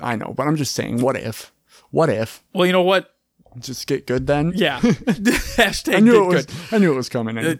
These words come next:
Speaker 2: next, next news story. Uh, Action Sack is back within Halo five. Go ahead and play some goofy game modes.
Speaker 1: Is that the one where? Oh, never mind. It's, yeah, goofy
Speaker 2: Goofy
Speaker 1: game
Speaker 2: game
Speaker 1: modes.
Speaker 2: modes.
Speaker 1: I was thinking of, um,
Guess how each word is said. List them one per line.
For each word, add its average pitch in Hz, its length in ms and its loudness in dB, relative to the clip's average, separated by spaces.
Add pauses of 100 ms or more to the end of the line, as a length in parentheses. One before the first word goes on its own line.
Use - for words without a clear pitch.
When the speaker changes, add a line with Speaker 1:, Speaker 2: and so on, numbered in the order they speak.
(180)
Speaker 2:
next, 233 360 2
next 277 260 2
news 233 160 2
story. 175 360 4
Uh, 165 240 2
Action 240 380 0
Sack 185 300 0
is 175 80 0
back 170 200 0
within 170 180 -6
Halo 165 260 2
five. 151 380 -2 (880)
Go 180 140 2
ahead 175 180 0
and 160 180 -6
play 185 160 0
some 165 160 0
goofy 170 360 2
game 156 260 2
modes. 190 420 0 (120)
Speaker 1:
Is 131 80 -8
that 147 140 2
the 147 60 -2
one 139 320 2
where? 123 480 2 (500)
Oh, 175 80 0
never 185 180 2
mind. 127 220 0
It's, - 160 -14
yeah, 107 300 -2
goofy 135 180 0
Speaker 2:
Goofy 123 260 4
Speaker 1:
game 190 60 2
Speaker 2:
game 220 220 2
Speaker 1:
modes. - 100 -12
Speaker 2:
modes. - 280 -10 (360)
Speaker 1:
I 127 80 -2
was 131 160 0
thinking 131 340 2
of, 117 680 -2 (600)
um, 104 520 -2